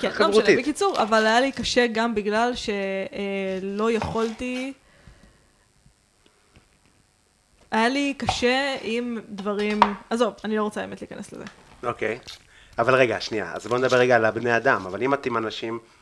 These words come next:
Speaker 2: בדרך כלל בחיל אתה כאילו באנשים מה-, מה-, כאילו, בס-, לא יודע אם בסגנון שלך, אבל כאילו,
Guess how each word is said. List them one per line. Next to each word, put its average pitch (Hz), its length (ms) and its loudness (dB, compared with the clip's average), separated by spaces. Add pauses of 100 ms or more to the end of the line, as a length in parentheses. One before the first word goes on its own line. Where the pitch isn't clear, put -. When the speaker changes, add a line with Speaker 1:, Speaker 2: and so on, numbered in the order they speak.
(260)
Speaker 2:
בדרך 143 260 8
כלל 147 160 6
בחיל 131 600 4
אתה 120 160 -4
כאילו 113 260 -4
באנשים 107 400 -6
מה-, 95 640 -6 (240)
מה-, 95 680 -10 (1200)
כאילו, 107 180 -12
בס-, - 180 -12 (160)
לא 170 180 -8
יודע 151 140 -2
אם 143 80 -2
בסגנון 127 440 0
שלך, - 280 -4
אבל 87 300 -4
כאילו, 113 280 -6